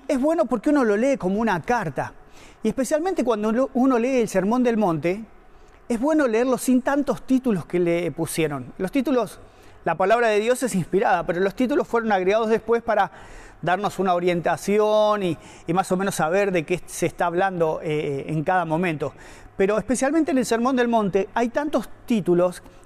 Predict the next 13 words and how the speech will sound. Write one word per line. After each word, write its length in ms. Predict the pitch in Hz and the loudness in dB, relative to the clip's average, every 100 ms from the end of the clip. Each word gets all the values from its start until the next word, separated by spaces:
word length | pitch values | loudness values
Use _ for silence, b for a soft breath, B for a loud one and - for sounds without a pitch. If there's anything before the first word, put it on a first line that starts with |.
| - | -4
que 80 | |
a 60 | 226 | -4
veces 180 | 294 285 | -2 -4
condicionan 640 | 254 214 208 - 262 240 | -2 0 0 0 0 0
nuestra 300 | 214 170 190 | 0 0 0
mente 340 | 214 262 254 226 | 0 0 2 2
hacia 280 | 180 185 | 2 2
dónde 260 | 190 254 208 | 2 2 0
tenemos 320 | 170 190 185 | 0 0 -2
que 140 | - 254 | 0 0
ir, 140 | 160 | 0
¿no? 240 | 156 233 247 B B B | 0 -2 -4 B B B
Eh, 400 | 170 170 156 147 | 0 2 2 0